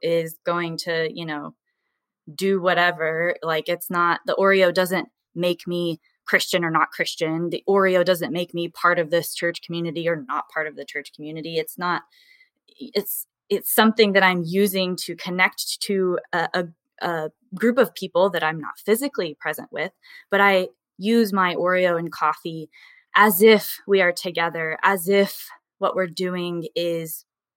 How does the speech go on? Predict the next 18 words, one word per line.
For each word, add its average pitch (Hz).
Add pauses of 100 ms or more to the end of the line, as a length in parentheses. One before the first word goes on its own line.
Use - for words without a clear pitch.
(540)
um, 156 (320)
you 180
know, 160
meaningful 190
in 175
this 175
particular 170
way. 156 (320)
And 185
it's, - (540)
it's -
not, 202 (760)
I 196
don't 220
normally, 202 (160)
like, 175
wake 196
up 196